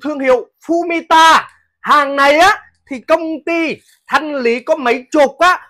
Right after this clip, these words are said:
bộ mà dư như này này. Anh chị nào á, mà mua ngày hôm nay mức giá rẻ kinh khủng luôn. Với lại là anh chị nào á, mà thích pin sạc này, ngày hôm nay cũng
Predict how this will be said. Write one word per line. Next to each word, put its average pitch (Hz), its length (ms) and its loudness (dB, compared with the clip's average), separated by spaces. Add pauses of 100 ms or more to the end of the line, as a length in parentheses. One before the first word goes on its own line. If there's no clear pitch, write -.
(120)
bộ 254 400 4
mà 233 180 2 (120)
dư 349 320 0
như 330 140 -4
này 277 240 4
này. 262 240 2 (280)
Anh 269 220 -4
chị 277 200 -12
nào 247 320 2
á, 381 140 6 (300)
mà 196 160 -2
mua 277 320 0
ngày 226 240 2
hôm 254 280 2
nay 269 200 4 (200)
mức 240 200 -6 (160)
giá 208 320 2 (160)
rẻ 151 200 2 (140)
kinh 381 180 0
khủng 262 340 -2
luôn. 311 320 4 (440)
Với 254 180 2
lại 285 300 4
là 247 260 4
anh 285 200 0
chị 277 140 -12 (160)
nào 240 260 4
á, 339 160 4 (280)
mà 226 180 -2
thích 330 160 -12 (160)
pin 302 180 -6
sạc 254 460 2
này, 208 220 0 (300)
ngày 254 300 0
hôm 302 300 2
nay 302 260 2 (100)
cũng - 240 0